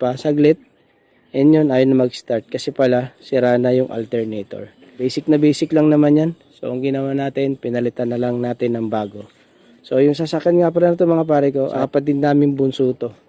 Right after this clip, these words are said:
First time niya magkaroon ng sasakyan at, ah, sabik na sabik talaga sa first car. Kaya ayun, medyo nabitin pa yung excitement niya nung kinabukasan, ah, hindi na umandar. Walang kaso yan, napag-abutan lang naman talaga. Actually, wala naman talagang problema sa makina. So, sa kanya lang talaga inabot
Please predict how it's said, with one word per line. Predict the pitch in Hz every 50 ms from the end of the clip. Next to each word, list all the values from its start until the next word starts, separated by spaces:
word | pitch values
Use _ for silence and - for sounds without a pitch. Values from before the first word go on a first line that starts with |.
| _ _ _
First | _ 139 135 127 -
time | - 143 139
niya | 147 147 143
magkaroon | 143 139 135 147 143 143 143
ng | 143 139
sasakyan | - 151 - 143 127 - - 151 147 147 147 147
at, | 135 127 123 - 123
ah, | 120 120 120 120 120
sabik | - 123 131 131 -
na | 143
sabik | 127 147 139 139 135 -
talaga | - 139 139 135 135 -
sa | 143 135
first | - 139 131 123 - - -
car. | 147 139 143 147 -
Kaya | - 120 120 120 120
ayun, | 123 139 147 139 120 - _ _
medyo | 135 135 135 131 143 139 139 135 135
nabitin | 135 135 143 143 139 - 147 135 135 131
pa | 143 135
yung | 139 135 131
excitement | 127 120 - - 127 127 120 - 131 123 117 117
niya | 123 127 120 120
nung | 117 117 117 117 113 113
kinabukasan, | 110 127 123 127 131 127 131 135 135 135 127 139 131 123 117 117
ah, | - 123 123
hindi | 123 127 120 117 120
na | 117 117 113
umandar. | 113 113 110 104 101 98 95 95 - - _ - - - - -
Walang | 131 135 143 156 151
kaso | 139 160 165 151 - 175 170
yan, | 180 185 170
napag-abutan | 151 - - 135 120 135 139 135 135 139 - - 139 143
lang | 139 139 139
naman | 139 139 135 135 135 131
talaga. | - 127 127 127 123 127 127
Actually, | 123 - 175 180 180 175 170
wala | 151 143 143 139
naman | 139 143 139 139 139
talagang | 143 131 139 135 -
problema | 135 131 135 131 127 127
sa | 127 - 127 123
makina. | 120 117 113 113 113 110 113 120 -
So, | - 123 120 120 120 117 117
sa | - 127
kanya | 143 143 151 151
lang | 151 151 151
talaga | 147 151 147 147 147 135
inabot | 139 139 143 139 139 135 135 139